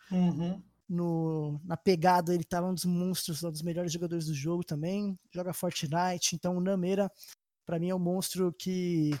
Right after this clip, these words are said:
Speaker 2: a rapaziada precisa conhecer muito mais e, e ficar mais por dentro das lives dele, merece demais aí o apoio de todo mundo.
Speaker 1: Então, primeiro gank do Bidão, twitch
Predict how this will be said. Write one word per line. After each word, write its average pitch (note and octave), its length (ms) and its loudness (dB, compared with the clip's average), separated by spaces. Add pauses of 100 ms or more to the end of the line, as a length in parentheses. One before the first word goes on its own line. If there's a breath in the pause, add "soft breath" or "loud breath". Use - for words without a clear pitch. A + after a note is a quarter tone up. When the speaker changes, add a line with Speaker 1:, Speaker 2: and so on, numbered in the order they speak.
(200)
Speaker 2:
a F3 80 -2
rapaziada F#3 460 0
precisa G#3+ 640 4
conhecer F#3+ 420 4
muito F#3+ 220 0
mais E3+ 320 -4
e, D#3 380 -4 (140)
e F#3+ 80 -2
ficar F3 220 -2
mais F3 120 0
por G3 160 -2
dentro E3+ 300 -2
das F3+ 160 -2
lives E3+ 240 -2
dele, E3 300 0 (500)
merece E3+ 400 0
demais E3 500 0
aí E3+ 120 2
o E3+ 80 0
apoio E3 260 0
de D3+ 60 -4
todo F3 140 -6
mundo. C3+ 200 -8 (720 loud breath)
Speaker 1:
Então, G#3+ 200 4
primeiro A#3 400 10
gank A#3 440 6
do F#3+ 160 2
Bidão, G#3 680 8 (140)
twitch A#3 480 4